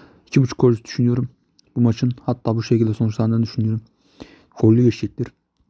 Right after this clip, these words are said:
Gollü inandığım karşılaşma. Bunu da ufaktan, yüksekten ayrı kombinleriniz arasında değerlendirebilirsiniz. Bir nokta otuz iki, doksan iki orandan. Arkadaşlar ben iki buçuk gol üstü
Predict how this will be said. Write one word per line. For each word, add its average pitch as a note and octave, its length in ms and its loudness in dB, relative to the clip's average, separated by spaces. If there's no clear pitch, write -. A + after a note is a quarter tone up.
Gollü A2+ 240 4
inandığım A2 300 0
karşılaşma. A#2 540 -6
Bunu A#2 220 -2
da A2 120 -6
ufaktan, G#2+ 360 -2
yüksekten G#2+ 560 -2
ayrı A2 180 2
kombinleriniz G#2 400 0
arasında G#2 260 -2
değerlendirebilirsiniz. G#2 580 -2
Bir G2+ 100 -4
nokta G2+ 220 -4
otuz - 180 -8
iki, A2+ 480 -6
doksan G#2 260 0
iki G#2 140 0
orandan. G#2 300 0
Arkadaşlar G2+ 580 -2
ben B2 320 0
iki B2 200 -4
buçuk - 220 -4
gol A#2+ 180 4
üstü - 360 -6